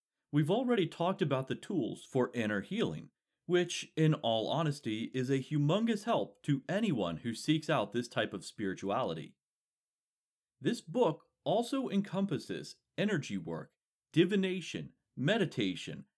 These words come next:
how to identify different types of spirits and how to work with them, basic spell work,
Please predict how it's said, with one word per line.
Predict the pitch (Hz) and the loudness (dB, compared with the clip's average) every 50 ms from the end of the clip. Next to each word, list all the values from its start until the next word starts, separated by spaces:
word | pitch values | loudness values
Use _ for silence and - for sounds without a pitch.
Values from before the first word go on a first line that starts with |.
| _ _ _ _ | _ _ _ _
how | - 104 120 156 | -4 0 0 0
to | 156 - 151 | 0 0 0
identify | 143 139 127 117 151 180 202 202 190 147 - 110 95 92 | 0 0 0 0 0 0 0 0 -2 -2 0 0 0 0
different | 90 80 - 131 147 151 - 185 180 156 | -2 -4 -4 -2 -2 -2 -2 -6 -8 -8
types | - - - 151 143 147 - 127 | -8 -6 -4 -4 -4 -4 -4 -6
of | 113 | -6
spirits | - - - - 196 202 143 87 82 80 - - - | -6 -8 -8 -4 -2 -2 -2 -2 -4 -6 -10 -8 -6
and | 127 123 | -6 -4
how | 113 117 117 | -2 0 0
to | 110 104 | 0 0
work | 104 131 175 202 196 - | -2 -2 -2 -2 -2 -4
with | 92 - | -6 -6
them, | - 85 82 85 101 139 - _ _ _ _ _ _ _ _ _ _ _ _ | -6 -6 -4 -4 -6 -8 -10 _ _ _ _ _ _ _ _ _ _ _ _
basic | 131 135 170 196 - 190 151 | 4 4 4 4 0 -2 -4
spell | - - - 202 214 220 214 151 | -4 -6 -4 -2 -2 0 0 -2
work, | 107 87 87 120 143 - | -2 -2 -4 -4 -6 -6